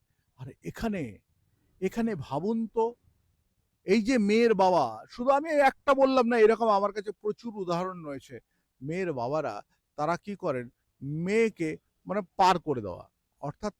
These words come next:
তার যে খরচ আছে তার ঘাড় থেকে সেটাকে নামিয়ে দেওয়া। এই যে বিষয়টা করছে, এদের বিরুদ্ধে কি কোনো মামলা হবে না? শুধু মামলা হবে কি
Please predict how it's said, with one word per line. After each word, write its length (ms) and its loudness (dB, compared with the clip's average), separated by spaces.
তার 240 -4
যে 140 -6
খরচ 420 -6
আছে 280 -12
তার 160 -10
ঘাড় 440 -2
থেকে 200 -2
সেটাকে 340 -10
নামিয়ে 500 -12
দেওয়া। 260 -20
এই 280 -6
যে 300 -4
বিষয়টা 540 -8
করছে, 540 -10
এদের 460 -4
বিরুদ্ধে 540 -4
কি 160 -8
কোনো 240 -4
মামলা 380 -4
হবে 300 -4
না? 180 -14
শুধু 300 -2
মামলা 380 2
হবে 260 0
কি 200 -12